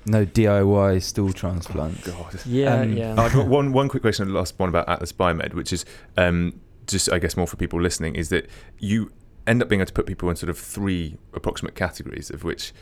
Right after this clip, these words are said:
Speaker 2: I believe I was the village peasant.
Speaker 1: That doesn't surprise me.
Speaker 2: Yeah, it doesn't <laughs> surprise you. Um,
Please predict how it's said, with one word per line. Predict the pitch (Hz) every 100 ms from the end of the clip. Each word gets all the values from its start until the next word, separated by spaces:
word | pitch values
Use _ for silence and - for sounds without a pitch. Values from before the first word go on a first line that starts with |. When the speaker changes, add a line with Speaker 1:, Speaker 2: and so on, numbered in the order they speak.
| - 92
Speaker 2:
I |
believe | 95 90 82
I |
was | 85 78
the | 78
village | 85 82 -
peasant. | 82 80 78 - -
Speaker 1:
That | 113 104
doesn't | 92 90
surprise | 92 85 92 90
me. | 95
Speaker 2:
Yeah, | 104 92 90
it |
doesn't | 90 104
<laughs> | - - -
surprise | - 107 104 92
you. | 92 -
Um, | 104